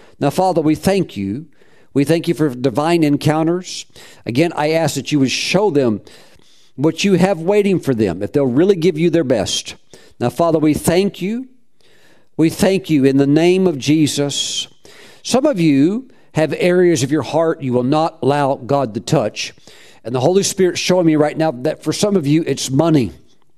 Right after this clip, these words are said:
And that God wants you to release a financial blessing, but you won't do it. And you've got that locked up so tight that if Jesus came to you in a vision and stood before you in a vision and asked you to do it, you would not do it.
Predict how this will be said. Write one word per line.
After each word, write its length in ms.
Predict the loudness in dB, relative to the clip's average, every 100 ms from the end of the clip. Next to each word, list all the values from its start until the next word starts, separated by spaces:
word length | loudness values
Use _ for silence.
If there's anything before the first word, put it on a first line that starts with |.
| -20 -20 -20 -20 -20 -20 -20 -20 -6
And 180 | -2 0
that 160 | 0 0
God 240 | 0 0
wants 300 | 0 -2 -2
you 60 | 0
to 100 | 2
release 580 | 2 4 4 2 -2 -6
a 80 | -10
financial 520 | -4 -2 0 -2 -2
blessing, 420 | -2 -2 -2 -6 -8 -8
but 140 | -6 -2
you 160 | -2
won't 320 | 2 0 0
do 220 | 0 2 2
it. 260 | 0 -8 -20 -20 -20 -8
And 500 | -2 0 0 0 -6 -18 -18 -4
you've 240 | 0 2
got 240 | 0 0
that 220 | -2 -4 -2
locked 360 | -2 -2 -2
up 140 | -4 -2
so 180 | -2
tight 360 | -2 0 -2 0
that 120 | 0
if 120 | 0
Jesus 500 | 0 0 2 0 -2
came 260 | -2 -2 -2
to 80 | -2
you 160 | 2
in 80 | 2
a 40 | 2
vision 380 | 2 0 -4 -4
and 140 | -4
stood 380 | -4 -2 -2 0
before 380 | -2 0 0 2
you 160 | 2
in 60 | 2
a 60 | 4
vision 340 | 2 2 2
and 120 | 2
asked 240 | 0 -2 -2
you 80 | -2
to 60 |
do 180 | 2 2
it, 120 | 0 -4 -2
you 200 | 2 4
would 120 | 2
not 260 | 0 -2 -2
do 180 | 0 0
it. 220 | -2